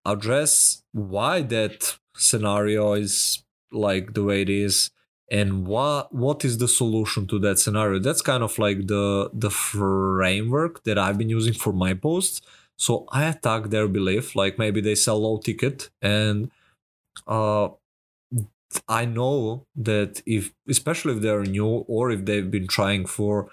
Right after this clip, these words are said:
quite some time, didn't have success, I know that they, they cannot reach their goals selling, like, two hundred, hundred dollar, fifty dollar product,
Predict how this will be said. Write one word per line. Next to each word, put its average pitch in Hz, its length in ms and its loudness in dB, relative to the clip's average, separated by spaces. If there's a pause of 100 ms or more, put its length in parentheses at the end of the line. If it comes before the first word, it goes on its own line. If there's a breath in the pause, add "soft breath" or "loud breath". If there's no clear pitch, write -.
(320 loud breath)
quite 160 200 0
some 147 180 -2
time, 135 520 0
didn't 113 280 0
have 117 280 2
success, 113 680 0 (260 loud breath)
I 127 120 0
know 147 180 2
that 127 160 0
they, 110 220 0 (120)
they 120 200 2
cannot 110 420 0
reach 104 260 0
their 104 140 2
goals 101 460 0
selling, 101 420 2
like, 92 380 0
two 107 80 2
hundred, 98 460 0
hundred 98 360 0
dollar, 98 300 2
fifty 107 500 0 (320 loud breath)
dollar 107 300 0
product, 104 540 -2